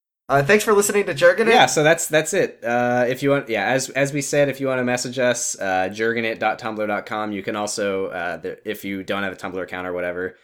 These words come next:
Speaker 2: I don't remember if I've said it so that anonymous messages can come in. I'll have to check that, but, uh, you can also email us at, at, uh, jergencast at gmail dot com because Jergenit was taken?
Speaker 1: Yeah.
Speaker 2: Whatever. Um,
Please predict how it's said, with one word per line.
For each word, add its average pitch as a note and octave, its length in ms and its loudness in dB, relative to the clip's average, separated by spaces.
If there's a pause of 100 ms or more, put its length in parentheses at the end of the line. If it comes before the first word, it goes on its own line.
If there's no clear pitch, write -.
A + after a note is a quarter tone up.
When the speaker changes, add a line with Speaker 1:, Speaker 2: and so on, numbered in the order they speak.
(140)
Speaker 2:
I A#2 80 0
don't B2+ 120 0
remember G#2+ 260 -4
if G2 80 -6
I've G2 140 -4
said F#2+ 180 -2
it F#2 180 -8
so F2 260 -4
that F2 160 -6
anonymous E2+ 500 -10
messages E2+ 400 -12
can E2+ 120 -18
come E2+ 200 -10
in. E2 100 -10
I'll E2+ 100 -10
have E2 120 -10
to D#2 100 -16
check - 300 -16
that, D#2+ 180 -10
but, G2 140 -8
uh, F2 360 -4 (520)
you A2 140 -6
can A2+ 100 -2
also A2 260 -2
email G#2 300 -2
us G#2 160 -2
at, F#2 180 -6 (100)
at, G2 320 -6
uh, F2 300 -4 (100)
jergencast A2 1120 -4
at G2+ 180 -6
gmail G2+ 380 -4
dot G#2+ 220 0
com A#2 240 -4
because B2 260 -6
Jergenit F#3+ 480 2
was F3 160 -2
taken? G4 580 0 (720)
Speaker 1:
Yeah. A4+ 80 8
Speaker 2:
Whatever. C3+ 480 4 (540)
Um, A#2 720 4